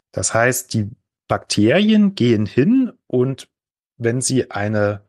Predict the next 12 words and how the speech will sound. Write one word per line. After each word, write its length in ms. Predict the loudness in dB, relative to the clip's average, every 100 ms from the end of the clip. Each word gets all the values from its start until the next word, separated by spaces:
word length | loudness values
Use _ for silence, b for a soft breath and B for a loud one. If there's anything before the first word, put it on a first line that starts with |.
| -10
Virus- 600 | 0 0 2 -2 -4 -6
oder 160 | -6 -6
Phagen-, 600 | -8 -6 -2 -2 -2 -6
man 220 | -6 -4
nennt 240 | -4 -4 -4
das 120 | -2
ja 120 | -2
meistens 400 | -2 -2 -4 -8
Phagen 380 | -4 -2 0 0
bei 120 | -2
den 380 | 0 -2 -4 -10 _ -4
Bakterien, 640 | -2 2 2 4 2